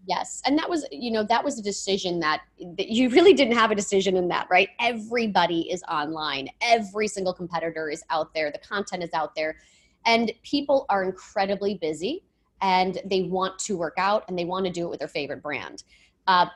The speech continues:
I will say, I'll start out by saying there's nothing like going to a live class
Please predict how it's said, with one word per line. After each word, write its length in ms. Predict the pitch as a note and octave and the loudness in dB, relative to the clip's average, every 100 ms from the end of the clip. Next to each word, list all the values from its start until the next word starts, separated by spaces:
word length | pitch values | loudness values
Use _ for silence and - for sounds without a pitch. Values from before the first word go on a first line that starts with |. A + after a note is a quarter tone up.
| - | 0
I 120 | G#3+ A3+ | 4 6
will 120 | G#3+ | 4
say, 300 | - A#3 G#3 | 2 4 6
I'll 100 | E3+ | 4
start 240 | - A3 | 4 4
out 100 | G#3 | 6
by 60 | G3 | 4
saying 240 | G3 G#3 | 0 0
there's 220 | F3+ E3+ | 0 -2
nothing 760 | F#3 G3 G3+ G3 G3 A3+ A3 A#3+ | 0 0 4 2 2 0 0 -2
like 300 | - F#3 E3 | -2 0 0
going 340 | E3 E3+ F3+ F3+ | 0 0 0 -2
to 180 | - - | -6 -8
a 80 | D#3 | -8
live 460 | C3 D3+ E3 F#3 - | -4 2 4 2 0
class 440 | F3+ D#3+ D#3 - | 2 4 2 -2